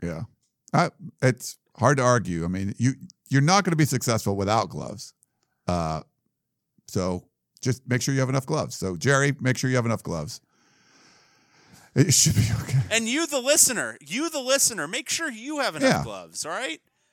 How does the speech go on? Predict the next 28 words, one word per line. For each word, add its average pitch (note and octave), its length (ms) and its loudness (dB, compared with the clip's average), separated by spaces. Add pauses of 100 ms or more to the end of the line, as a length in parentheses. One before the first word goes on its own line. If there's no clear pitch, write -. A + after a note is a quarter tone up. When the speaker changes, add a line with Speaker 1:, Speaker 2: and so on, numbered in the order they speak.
(100)
Speaker 2:
We A#3+ 160 -8
all, C#4+ 480 0 (160)
w-, G3+ 240 -18
look, G3+ 220 -6 (140)
we're G3+ 180 -8
all A3+ 140 -4
getting D#3+ 220 -8
through C3 200 -10
a - 20 -6
hard G#2+ 240 -10
life, D2+ 260 -20
right? G#2+ 360 -14
Like, A#2 160 -16
there's, D#3+ 320 -8
there's D#3+ 240 -10
lots C3+ 220 -8
of A2+ 60 -12
stuff - 280 -10
going G#2 260 -16
on. G#2 300 -16
You F#2 100 -18
know, E3+ 80 -12
it's F3+ 140 -10
a G3+ 40 -18
tough F#3+ 300 -12
world G3+ 260 -14
out C3 160 -12
there, G#2 200 -14